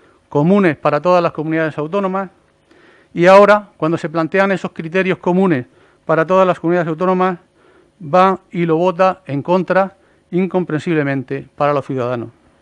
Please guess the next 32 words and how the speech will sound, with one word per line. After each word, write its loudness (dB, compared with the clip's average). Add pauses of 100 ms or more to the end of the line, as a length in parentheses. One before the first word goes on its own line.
(1900)
Nosotros, -2
aún -2
así, -6 (180)
el -6
Partido -2
Socialista -2 (560)
está 2
abierto, 0 (240)
aún -4
así, -6
con 0
esa -2
actitud -4 (120)
tan -4
poco -2
desleal, 0 (560)
está 2
abierto 2
a 2
ser -4
leal 2
a 2
los -2
ciudadanos 0
y -6
ser -4
leal 2 (720)
a 0
la 2
región -2 (880)
y -2
abrir, 0